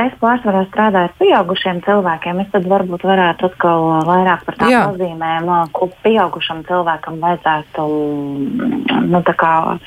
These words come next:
Speaker 1: būt uzmanīgam, lai viņš pats varētu pamanīt, mm, nu, kaut kā agrīnā stadijā, ja sāk veidoties ēšanas traucējums. Un tā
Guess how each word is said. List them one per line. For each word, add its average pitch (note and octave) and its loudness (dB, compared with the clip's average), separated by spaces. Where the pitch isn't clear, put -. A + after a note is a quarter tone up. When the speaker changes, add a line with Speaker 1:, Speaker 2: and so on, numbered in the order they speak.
Speaker 1:
būt F#3+ 2
uzmanīgam, F3+ 0
lai F3 2
viņš E3+ -4
pats A3 0
varētu F3 0
pamanīt, F3+ -2
mm, E3+ 2
nu, A#3+ 4
kaut G3+ 2
kā D#3+ 0
agrīnā E3 0
stadijā, F3+ 2
ja D#3+ -2
sāk G3 0
veidoties F3 0
ēšanas E3 -2
traucējums. E3 0
Un G3+ 4
tā G3 2